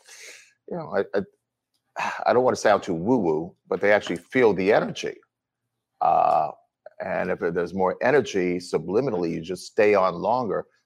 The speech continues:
to hear what the message is 'cause it's more exciting. I mean, it may be a lot more exciting, maybe mildly. You may not notice 'cause, like I said, it could be subliminal, but just, it's just an energy of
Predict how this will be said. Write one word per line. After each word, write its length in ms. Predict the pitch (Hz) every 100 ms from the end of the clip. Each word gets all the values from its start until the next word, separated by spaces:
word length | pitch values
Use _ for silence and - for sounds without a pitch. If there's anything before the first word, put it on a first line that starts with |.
| -
to 80 | 85
hear 120 | 101
what 100 | 95
the 80 | 90
message 380 | 90 - 82 131
is 180 | 110
'cause 180 | - 92
it's 160 | 85 -
more 140 | 92
exciting. 520 | 82 - 120 127 - - _ - -
I 60 | 120
mean, 140 | 113
it 80 | 101
may 180 | 107 104
be 120 | 98
a 60 |
lot 220 | 85 101 120
more 120 | 117
exciting, 480 | 113 120 117 120 - 107
maybe 280 | 101 92
mildly. 500 | 87 92 107 110 113 - - -
You 60 | 98
may 140 | 127
not 200 | 147 107
notice 320 | 113 139 107
'cause, 160 | - 92
like 160 | 98 92
I 20 |
said, 200 | - 101
it 80 | 87
could 180 | 107
be 60 | -
subliminal, 600 | - 90 92 143 90 67 - - _ - - -
but 160 | 104 92
just, 480 | - 123 117 - - _ _ _ _
it's 140 | 98 -
just 380 | - 110 -
an 120 | 104 90 -
energy 600 | 104 90 - 65 67 - -
of 200 | 78 78